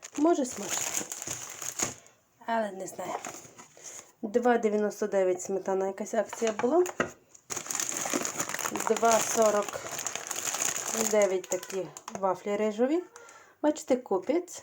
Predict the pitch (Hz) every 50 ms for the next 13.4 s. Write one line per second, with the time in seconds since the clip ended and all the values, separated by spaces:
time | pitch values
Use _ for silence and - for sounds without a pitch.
0 | - - - 233 214 233 220 220 226 226 226 - - - - - - - _ _
1 | - - _ _ _ _ _ _ _ _ _ - 214 220 214 202 - - - 226
2 | 220 214 - - 220 202 190 180 - - _ _ _ _ _ _ _ _ _ _
3 | _ - - - - - - 196 - - - 202 190 180 170 180 196 202 208 208
4 | 202 - - 226 226 - 359 403 392 330 - - 196 185 180 - - 180 175 185
5 | 185 185 - - - - - - - - - - 466 480 466 453 - _ _ _
6 | _ _ _ _ _ _ _ _ _ _ _ _ _ _ _ _ _ _ _ -
7 | 247 - - - _ _ - - _ - - - - _ _ _ _ _ - 240
8 | 240 254 254 247 233 226 233 - 277 262 - - 196 202 190 190 202 202 - 233
9 | 226 - 247 247 226 247 247 247 - 269 262 - 320 330 330 330 - 339 330 330
10 | - 339 349 - 208 185 190 202 - - - - - - - - - - - -
11 | - - - - - - - - - - - - - - - - - - - -
12 | - - - - _ _ - - - - - - - - 302 330 381 381 339 -
13 | - 247 233 - - - 196